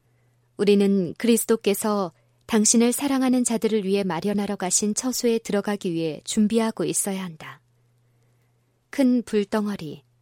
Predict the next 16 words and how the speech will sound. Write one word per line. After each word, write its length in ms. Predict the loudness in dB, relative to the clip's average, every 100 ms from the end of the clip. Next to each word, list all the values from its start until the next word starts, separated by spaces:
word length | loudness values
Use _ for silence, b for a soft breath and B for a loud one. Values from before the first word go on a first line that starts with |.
| _ _ _ _ _ _ _ _ _ _ _ _ _ _ _ _ _ -2
지난 440 | 4 4 4 2
금요일 460 | 4 4 6 4 2
새벽잠에서 840 | -2 0 0 0 0 2 0 -2
깨어나기 500 | -2 0 0 0 -2
직전에 600 | -6 -6 -4 -2 -2 -4 -8 _ _ -2
매우 280 | 0 0
인상적인 760 | 0 0 0 0 0 0 0 -2
장면이 540 | -2 -2 0 0 0 0
내 120 | -2
앞에 280 | -2 -4 -2
제시되었다. 840 | 0 0 -2 -6 -8 -16 -18 -20 _ _ _ _ _ _ _
나는 280 | 0 2 0
잠에서 440 | 0 0 0 -2
깨어난 420 | -2 0 0 0
것 140 | -2 -4
같았으나 680 | -6 -6 -6 -4 -6 -6